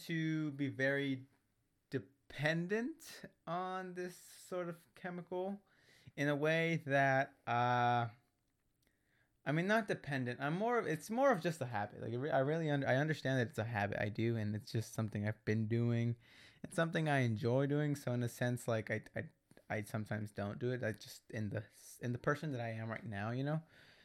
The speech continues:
that's just a habit that Jesus G-, Guillen does, and it's not the, uh,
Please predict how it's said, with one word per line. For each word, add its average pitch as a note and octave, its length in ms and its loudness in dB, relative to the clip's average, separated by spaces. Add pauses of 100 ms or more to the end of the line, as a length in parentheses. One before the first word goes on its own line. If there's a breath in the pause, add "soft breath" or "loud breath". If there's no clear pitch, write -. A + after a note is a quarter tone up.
(300 loud breath)
that's A#2 180 -6
just - 220 -10
a A#2 40 -2
habit A2+ 440 -4
that G#2+ 300 0 (120)
Jesus B2+ 400 -4 (260)
G-, D3 140 -6
Guillen C3 440 0
does, C#3 520 2
and B2 540 -6
it's - 1500 -20
not F3 300 0
the, D#3 340 6
uh, A#2 340 4